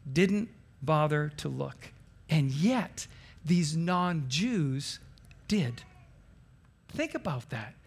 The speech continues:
God's own people did not seek him. This is amazing to me. Take a look at John chapter one and verse eleven. "He came to his own, and his own did not receive him." The theologians,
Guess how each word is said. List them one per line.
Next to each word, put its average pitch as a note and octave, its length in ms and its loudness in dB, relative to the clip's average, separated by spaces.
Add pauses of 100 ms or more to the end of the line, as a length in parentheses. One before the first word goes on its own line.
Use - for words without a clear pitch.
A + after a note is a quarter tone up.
(340)
God's B3 380 6
own A#3+ 340 2
people A3 460 0
did B3+ 360 2
not B3 320 2
seek - 440 4
him. B2+ 240 -2 (460)
This B3 180 6
is A#3 120 4
amazing A3 480 8
to F#3+ 100 -2
me. D3+ 160 0
Take G3 180 4
a G#3 40 0
look G#3 180 2
at F#3+ 80 2
John E3 400 4 (300)
chapter F3 280 4
one F#3 260 2
and D3 80 0
verse D#3 220 4
eleven. E3 280 4 (200)
"He G3+ 120 8
came C4 320 6
to D4+ 120 0
his C#4+ 160 4
own, G#3 360 6 (220)
and G#3 100 8
his G#3 240 6
own C4 440 6 (300)
did C4+ 320 6
not D#3 420 4 (420)
receive D#3 800 4 (200)
him." B2 320 -6 (720)
The F3 100 2
theologians, A3+ 1000 4